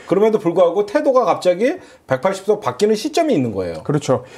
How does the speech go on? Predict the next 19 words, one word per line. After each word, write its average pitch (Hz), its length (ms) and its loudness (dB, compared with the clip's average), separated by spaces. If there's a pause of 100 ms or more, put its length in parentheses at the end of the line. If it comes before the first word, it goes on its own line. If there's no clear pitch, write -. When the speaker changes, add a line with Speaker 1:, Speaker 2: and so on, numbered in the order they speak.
(140)
Speaker 2:
그 190 160 4
시점을 240 420 2
저희가 185 320 4
지금 165 220 -2
특정을 240 380 2
해보려고 214 340 4
노력을 165 280 2
하고 190 140 4
있는데, 127 460 0
Speaker 1:
음. 110 380 -8
Speaker 2:
그 214 680 4
상황 226 320 2
이후에 196 480 4
갑자기 196 480 0
이제 147 360 0
동양대 151 680 0
태도가 202 260 2
완전히 151 400 2
바뀌어버리죠. 120 580 -2